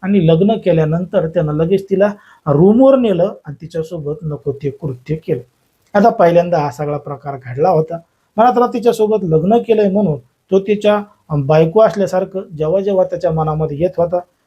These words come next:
तेव्हा तेव्हा तिला तो मनमोकळेपणानं बोलत होता आणि तिच्यासोबत नको ते कृत्य करत होता.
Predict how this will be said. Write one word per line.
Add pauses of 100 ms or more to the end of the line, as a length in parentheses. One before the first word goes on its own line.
(140)
तेव्हा
तेव्हा
तिला
तो (280)
मनमोकळेपणानं
बोलत
होता (360)
आणि
तिच्यासोबत
नको
ते
कृत्य (140)
करत
होता.